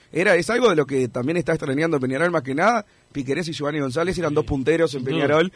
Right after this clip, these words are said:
Speaker 1: y eso también influía en el, en
Speaker 2: En el
Speaker 1: lo que es el
Speaker 2: juego.
Speaker 1: juego del Arriera, que estabas todo el tiempo, eh,
Speaker 2: Llegando.
Speaker 1: matando a pelotazos al, al rival. Después en el medio, eh, Gargano está ma-, el otro día fue el mejor para mí,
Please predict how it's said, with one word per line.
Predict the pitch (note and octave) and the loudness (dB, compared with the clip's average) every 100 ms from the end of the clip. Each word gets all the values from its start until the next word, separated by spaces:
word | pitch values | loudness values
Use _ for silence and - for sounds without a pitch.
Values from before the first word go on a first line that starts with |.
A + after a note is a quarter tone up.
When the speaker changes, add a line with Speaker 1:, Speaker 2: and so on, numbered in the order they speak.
| - - _ _ | -14 -20 _ _
Speaker 1:
y | C3+ | -2
eso | D#3+ G#3 | 2 4
también | E3 E3 F3 | 2 2 -4
influía | D3 B2+ C#3 D#3+ F3 | -4 -4 -4 0 0
en | |
el, | C#3+ | 0
en | B2 | -2
Speaker 2:
En | B2 | -2
el | |
Speaker 1:
lo | A#2+ | 0
que | C#3 | 0
es | D#3 | 0
el | B2 | 2
Speaker 2:
juego. | D3+ | 4
Speaker 1:
juego | D#3 | 4
del | D#3 | 6
Arriera, | D#3+ E3+ F#3 F#3 A#3 - _ _ _ _ | 4 4 2 2 0 -2 _ _ _ _
que | C#3+ | -4
estabas | F3 F3+ F3 - | 0 2 2 4
todo | E3+ | 4
el | D3+ | 4
tiempo, | C#3 E3 D#3+ G3 G3 | 2 0 2 0 0
eh, | _ - _ | _ -20 _
Speaker 2:
Llegando. | B2+ B2 | -4 -2
Speaker 1:
matando | B2 D#3+ D#3 | 2 0 2
a | C#3+ | 0
pelotazos | C#3 C3+ D#3+ F3 D#3 | 0 2 0 2 0
al, | D3 B2+ A2+ - _ | 0 0 -4 -12 _
al | C#3 C3 | -2 0
rival. | C#3 C#3+ B2 | 2 2 2
Después | C3+ D3 B3 | 0 0 -2
en | G3 | -2
el | E3 | 0
medio, | B3+ A#3+ E3+ B2+ - _ _ _ | 2 4 4 2 -6 _ _ _
eh, | C#3 B2 A#2+ | -2 0 2
Gargano | B2+ D3+ C4 A#3+ E3+ C3+ B2+ C3+ | 2 4 4 4 2 0 -4 -10
está | C3 E3+ E3+ | -2 2 2
ma-, | D#3 C#3 C#3 B2 A#2+ - | 2 -2 -2 -4 -6 -8
el | C#3+ F#3+ | -2 -2
otro | G3 | 2
día | G3 G#3+ | 4 4
fue | C#3+ E3+ | 2 -2
el | |
mejor | D3+ C#3+ G3 G3+ | -2 4 4 4
para | F#3 B2+ | -4 -4
mí, | B2+ D#3 | -2 -4